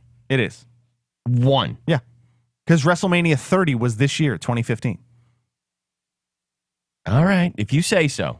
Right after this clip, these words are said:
Speaker 2: Eighty-five was WrestleMania one.
Speaker 1: I, look, I watch a fair share of wrestling, so I,
Speaker 2: It's
Speaker 1: I'm
Speaker 2: out
Speaker 1: right,
Speaker 2: there.
Speaker 1: I'm
Speaker 2: You've
Speaker 1: right on
Speaker 2: already
Speaker 1: this
Speaker 2: said
Speaker 1: one.
Speaker 2: it. It's out there in the ether. I gave you a chance to take
Speaker 1: It's
Speaker 2: it
Speaker 1: my
Speaker 2: back.
Speaker 1: stupid brother. He got me back into it, like, a year ago. It's,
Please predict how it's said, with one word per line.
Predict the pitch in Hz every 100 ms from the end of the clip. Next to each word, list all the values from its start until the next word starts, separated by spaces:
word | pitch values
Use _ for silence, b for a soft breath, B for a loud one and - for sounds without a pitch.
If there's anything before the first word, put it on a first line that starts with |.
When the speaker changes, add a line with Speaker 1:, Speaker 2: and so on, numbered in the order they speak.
| -
Speaker 2:
Eighty-five | 101 127 131 120 117 113
was | 98
WrestleMania | 101 - 98 95 92
one. | 82 67 60 -
Speaker 1:
I, | 156 - -
look, | 147 - -
I | 143
watch | 151 151 135 - -
a | 135
fair | 147 123
share | - 117
of | 101
wrestling, | 107 92 87 85
so | - 123 107
I, | 104 92 - - _ _ _ _ _ _ -
Speaker 2:
It's | 160
Speaker 1:
I'm | 180
Speaker 2:
out | 214
Speaker 1:
right, | 160
Speaker 2:
there. | 190
Speaker 1:
I'm | 170
Speaker 2:
You've | 156
Speaker 1:
right | 147
on | -
Speaker 2:
already | -
Speaker 1:
this | 220
Speaker 2:
said | 226 208
Speaker 1:
one. | 113
Speaker 2:
it. | 120
It's | 143
out | 160 165
there | 175
in | 170
the | 175
ether. | 175 147
I | 117
gave | 120 139 147
you |
a | 147
chance | 156 147 143
to |
take | - 147
Speaker 1:
It's | 247
Speaker 2:
it |
Speaker 1:
my |
Speaker 2:
back. | 143 117
Speaker 1:
stupid | 330 330 254
brother. | 151 165 170 170 151
He | 143
got | 165 226
me | 240
back | 190 180 156
into | 135 135 131
it, | 123
like, | 120
a | 120
year | 110 131 131
ago. | 127 123 120 117 117 113 78
It's, | -